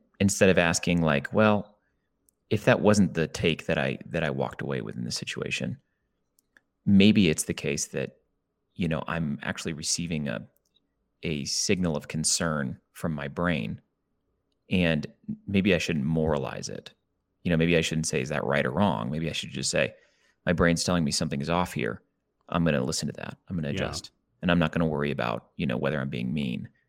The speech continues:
Speaker 1: Uh, you know, there's no such thing as being mean when you're worried about your safety.
Speaker 2: Yeah.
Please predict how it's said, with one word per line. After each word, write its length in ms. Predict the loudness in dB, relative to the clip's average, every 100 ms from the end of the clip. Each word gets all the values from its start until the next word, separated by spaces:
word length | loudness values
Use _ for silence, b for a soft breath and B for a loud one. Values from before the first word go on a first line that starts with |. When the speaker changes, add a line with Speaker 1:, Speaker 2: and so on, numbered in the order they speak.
| _ -18
Speaker 1:
Uh, 60 | -10
you 100 | -2
know, 180 | 0 0 0
there's 160 | 2
no 80 | 2
such 200 | 2 -2
thing 180 | -2 -2
as 60 |
being 260 | -2 -2 -2
mean 340 | -2 -2 -4 -6
when 140 | -6
you're 100 | -6
worried 200 | -6 -8
about 160 | -10 -10
your 80 |
safety. 480 | -10 -10 -12 -14 -16 _ _ -10
Speaker 2:
Yeah. 360 | -10 -8 -12